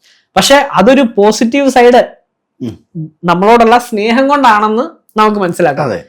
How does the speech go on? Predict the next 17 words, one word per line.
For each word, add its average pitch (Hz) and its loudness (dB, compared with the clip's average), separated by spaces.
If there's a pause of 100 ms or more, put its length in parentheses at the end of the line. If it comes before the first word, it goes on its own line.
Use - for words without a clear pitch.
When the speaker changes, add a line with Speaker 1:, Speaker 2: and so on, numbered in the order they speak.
(140)
Speaker 2:
കടലിനെയും 220 6
കപ്പലിനെയും 208 4
പറ്റി 196 4
പറയുന്ന 190 4
വിഷ്ണു 175 2 (680)
ഇപ്പം 185 0
വെറുതെ 185 6
ഒരു 185 6
ഫോൺ 160 2
എടുത്തിട്ട് 147 -2
ഇന്റർവ്യൂവിനെ 147 0
പറ്റി 135 -4
ഒന്ന് 113 -6
പറയണം. 80 -10 (1120)
Speaker 1:
ഇന്റർവ്യൂവിനെ 196 0
പറ്റിയിട്ടോ? 131 -6
Speaker 2:
ആ. - -12